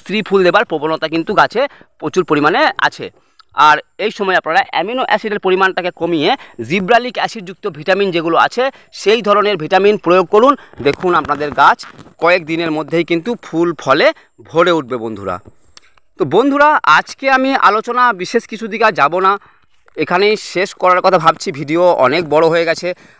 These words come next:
আপনাদের হয়তো বিরক্তও লেগেছে, তবে আমি বলবো দশ পনেরো মিনিট সময় আপনারা নষ্ট করুন। ধরুন দরকার পড়ে নষ্ট করছেন, আপনাদের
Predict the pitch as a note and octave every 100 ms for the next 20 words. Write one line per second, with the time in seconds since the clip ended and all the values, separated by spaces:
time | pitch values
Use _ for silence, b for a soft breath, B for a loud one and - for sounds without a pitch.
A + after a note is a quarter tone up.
0 | B2 B2+ D3 D3 D3 C3+ C#3 D3 - E3
1 | D#3 D#3 F#3+ E3+ E3 F3+ F3+ F3 F#3 A#3+
2 | - b b - D3+ E3+ - G3 G3+ G#3
3 | A3 - F#3 G3+ G#3 F#3+ G#3 G3 F3+ -
4 | G3+ A3 G#3+ F3+ F#3+ F3+ E3+ D#3+ F#3+ G#3+
5 | G3 - D#3 D3 - E3+ - D3+